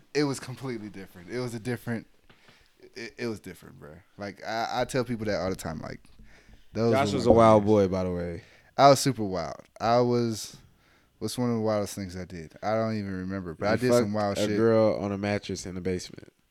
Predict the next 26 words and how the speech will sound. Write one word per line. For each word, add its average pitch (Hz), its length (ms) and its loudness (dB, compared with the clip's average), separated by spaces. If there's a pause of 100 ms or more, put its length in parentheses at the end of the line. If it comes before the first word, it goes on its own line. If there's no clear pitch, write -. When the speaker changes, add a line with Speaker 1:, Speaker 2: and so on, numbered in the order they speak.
(920)
Speaker 1:
Oh. 139 1080 0
Speaker 2:
The 85 60 -6
Ethiopian, 98 680 -2
but 87 100 -6
she - 120 -6
had 92 100 -2
a 92 40 -6
fat 87 220 -6
ass. 53 220 -8
Speaker 1:
She 175 180 -2
was 202 200 0
pretty. 147 840 -4
Speaker 2:
And 101 100 -6
she 104 120 -4
was 95 100 -4
pretty. - 420 -12
Speaker 1:
Yes, 151 420 -2
I 160 80 0
liked 180 200 2
Speaker 2:
But, 135 240 8
Speaker 1:
her. 117 280 2 (580)
Speaker 2:
uh, - 40 -12
I, 69 100 -10 (720)
in 143 260 2
all 139 220 8
fairness, 104 580 0